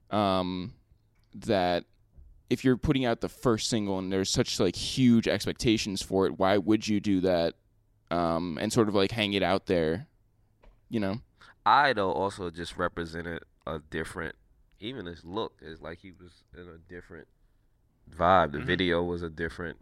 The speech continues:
Speaker 2: you know what I'm saying? So I
Speaker 3: Yeah.
Speaker 2: just wasn't, I guess, ready for that. But Black of the Berry is more deeper down into,
Speaker 3: Mm-hmm.
Speaker 2: you know, the Kendrick Lamar that, you know, that I like, I
Speaker 3: Mm-hmm.
Speaker 2: guess.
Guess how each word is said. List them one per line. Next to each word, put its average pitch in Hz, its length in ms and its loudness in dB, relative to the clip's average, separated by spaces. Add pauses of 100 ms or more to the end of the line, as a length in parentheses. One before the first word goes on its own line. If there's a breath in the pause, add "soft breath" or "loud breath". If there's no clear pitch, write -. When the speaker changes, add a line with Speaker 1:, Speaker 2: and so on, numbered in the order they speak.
Speaker 2:
you 92 120 -10
know 90 100 -6
what 87 60 -4
I'm 85 60 -14
saying? 90 220 -2
So 80 100 -6
I 85 80 2
Speaker 3:
Yeah. 113 80 -2
Speaker 2:
just 92 200 -6
wasn't, 85 340 -4 (680 loud breath)
I 85 120 -6
guess, 85 240 -2
ready 85 260 0
for 82 160 -6
that. 90 260 2
But 82 160 -4
Black 90 260 4
of 87 60 -4
the 85 80 0
Berry 87 440 2
is 80 180 -6
more 85 320 -4 (160)
deeper 87 320 -6
down 85 380 -4
into, 85 320 -6
Speaker 3:
Mm-hmm. 82 100 -10 (320 soft breath)
Speaker 2:
you 98 100 -8
know, 90 80 -4
the 82 120 -6
Kendrick 82 340 -8
Lamar 82 400 -8
that, 80 240 -10 (240)
you 90 120 -10
know, 76 180 -12
that 80 180 -12
I 82 280 -12 (680)
like, 73 380 -12 (100)
I - 40 -10
Speaker 3:
Mm-hmm. 127 160 -10
Speaker 2:
guess. 135 80 -16